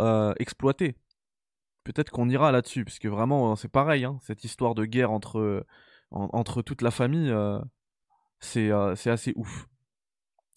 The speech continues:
Tout à fait, c'est Vatividia Foflarage, exactement comme ça que ça s'écrit. Et, euh, je mettrai, euh, en lien dans la description la vidéo que l'on va regarder tout de suite sur Michaela.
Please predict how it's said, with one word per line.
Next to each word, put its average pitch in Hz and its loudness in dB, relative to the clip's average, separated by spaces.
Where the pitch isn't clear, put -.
Tout - -16
à 135 6
fait, 123 0
c'est 110 -2
Vatividia 117 0
Foflarage, 104 -2
exactement 123 -4
comme 117 -4
ça 131 -6
que - -20
ça 113 -2
s'écrit. 113 -8
Et, 156 4
euh, 110 4
je 107 2
mettrai, 127 2
euh, 107 0
en 127 4
lien 135 2
dans 123 2
la 127 4
description 131 -4
la 113 0
vidéo 139 2
que 123 -4
l'on 113 2
va 113 4
regarder 117 2
tout 117 -8
de - -10
suite - -10
sur 113 -4
Michaela. 120 0